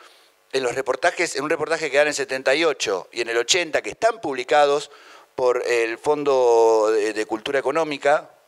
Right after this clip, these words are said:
eh, no, perdón, por el Centro Editor de América Latina, que yo también los conseguí, pero bueno, creo que están disponibles. Él, eh, hace una defensa de la dictadura militar. Él dice que después de Videla tiene que venir Viola cuatro años y que recién después, con el tercer presidente militar, hay que empezar a pensar en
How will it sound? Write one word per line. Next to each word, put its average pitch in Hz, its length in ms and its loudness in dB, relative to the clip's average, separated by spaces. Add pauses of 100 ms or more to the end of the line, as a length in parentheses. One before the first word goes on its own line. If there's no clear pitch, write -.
(160)
eh, 113 240 0
no, 151 200 0
perdón, 135 260 -2
por 127 100 0
el 131 60 -4
Centro 151 200 -2
Editor 156 180 -2
de 147 60 -2
América 143 260 -2
Latina, 135 500 -2 (440)
que 104 120 -6
yo - 140 -4 (100)
también 113 260 -4
los 120 100 -6
conseguí, 123 460 -4
pero 107 220 -4
bueno, 113 200 0
creo 143 140 -4
que 123 80 -4
están 127 220 -6
disponibles. 143 720 -4 (600)
Él, 233 320 -2 (240)
eh, 120 380 2
hace 139 240 2
una 123 500 4
defensa 196 480 -2
de 120 60 -4
la 113 80 -2
dictadura 120 460 -2
militar. 143 560 0 (400)
Él 180 180 -2
dice 160 280 -4
que 131 160 0
después 170 260 -2
de 151 80 -2
Videla 170 220 0
tiene 143 120 -4
que 127 100 0
venir 131 180 -4
Viola 147 200 0
cuatro 135 280 2
años 226 360 -2
y 135 100 -12
que 127 180 0
recién 208 400 -6
después, 202 340 -2
con 143 160 -2
el 135 100 -6
tercer 143 320 -4
presidente 160 460 -6
militar, 151 340 -2
hay 196 60 0
que - 80 -4
empezar 156 320 -2
a 147 100 2
pensar 160 440 -2
en 170 280 -2